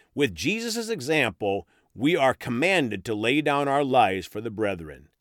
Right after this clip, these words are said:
Now, First John three sixteen in the Amplified Bible, "By this we come to know,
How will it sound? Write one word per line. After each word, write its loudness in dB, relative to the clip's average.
Now, 6
First 4
John 4
three -2
sixteen -2
in -4
the 0
Amplified -2
Bible, -10
"By 6
this 6
we 0
come 4
to -4
know, 4